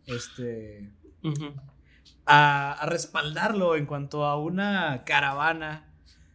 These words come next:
Speaker 1: en contra de dicha resolución de la Suprema Corte que se iba a llevar a cabo en el Congreso de, del estado aquí en, en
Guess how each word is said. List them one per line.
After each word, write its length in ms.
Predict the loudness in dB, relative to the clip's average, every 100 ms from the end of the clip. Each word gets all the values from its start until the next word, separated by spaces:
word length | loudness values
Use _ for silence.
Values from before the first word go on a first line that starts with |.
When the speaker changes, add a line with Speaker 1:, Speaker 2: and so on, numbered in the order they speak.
| _
Speaker 1:
en 240 | 0 0
contra 460 | 2 0 0 0 0
de 360 | 0 0 0 -2
dicha 460 | -6 -2 2 2
resolución 540 | 2 -2 -4 -4 -6 -6
de 60 |
la 80 | -6
Suprema 400 | -6 -8 -6 -6
Corte 420 | -4 -6 -4 -6
que 120 | -4 -6
se 100 | -4
iba 140 | -2
a 20 |
llevar 240 | 0 -2 -4
a 80 |
cabo 400 | -6 -4 -4 -4 -6
en 160 | -8 -8
el 180 | -8
Congreso 640 | -12 -14 -14 -14 -10 -10 -12 -20 _ -20 _ _
de, 500 | 0 0 0 -4 -10 -14 -20 _ _
del 280 | -8 -6 -6
estado 280 | -8 -4 -2
aquí 200 | -2 -6
en, 220 | -8 -10 -16 -18
en 300 | -18 -18 -20